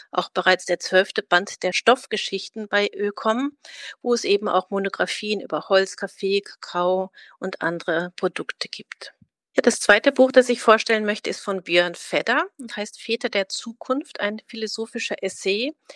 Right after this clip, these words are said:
erschienen im kleinen Büchner Verlag.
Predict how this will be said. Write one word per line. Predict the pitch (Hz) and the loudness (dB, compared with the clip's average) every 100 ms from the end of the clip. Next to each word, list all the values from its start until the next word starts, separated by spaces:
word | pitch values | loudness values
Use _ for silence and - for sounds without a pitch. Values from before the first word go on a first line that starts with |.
| - - - | -20 -20 -8
erschienen | 214 - 226 220 | -8 -2 -2 -2
im | 202 202 | -6 -8
kleinen | - 202 214 214 - | 0 0 2 -4 -8
Büchner | 214 214 - 247 254 | -10 -8 -4 -4 -2
Verlag. | 269 262 262 311 - | -2 0 2 0 -2